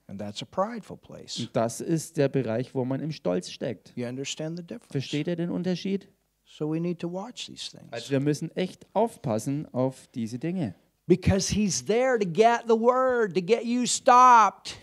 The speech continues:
Speaker 2: Denn er jagt ja danach, dich zu stoppen, indem er dir das Wort entreißt.
Speaker 1: To take what God gave you.
Speaker 2: Indem er dir das wegnimmt, was Gott dir gegeben hat.
Speaker 1: It says, "Ariseth for the word's sake, immediately they're offended."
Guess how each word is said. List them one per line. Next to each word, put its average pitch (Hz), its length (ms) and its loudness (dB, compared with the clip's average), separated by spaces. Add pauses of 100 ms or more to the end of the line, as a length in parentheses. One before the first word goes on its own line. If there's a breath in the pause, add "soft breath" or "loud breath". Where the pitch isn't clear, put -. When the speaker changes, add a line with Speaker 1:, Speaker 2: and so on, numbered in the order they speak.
(120)
Speaker 2:
Denn 165 200 10
er 226 520 8
jagt 226 500 6
ja 208 100 8
danach, 175 580 2
dich 185 300 0
zu 185 120 2
stoppen, 202 440 2
indem 170 320 -2
er 180 100 4
dir 180 140 0
das 180 260 -4
Wort 165 300 4
entreißt. 196 580 2
Speaker 1:
To 202 80 4
take 240 500 0
what 226 280 2
God 214 360 2
gave 226 540 6
you. 190 600 2
Speaker 2:
Indem 202 300 6
er 202 60 6
dir 190 240 4
das 220 540 0
wegnimmt, 180 560 2
was 156 240 0
Gott 254 240 0
dir 214 160 6
gegeben 156 460 0
hat. 98 320 -2 (2500)
Speaker 1:
It 185 160 -2
says, 226 640 0
"Ariseth 208 720 4
for 214 220 2
the 180 140 2
word's 220 520 0
sake, 165 380 0
immediately 220 760 0
they're 202 240 -2
offended." 247 640 -6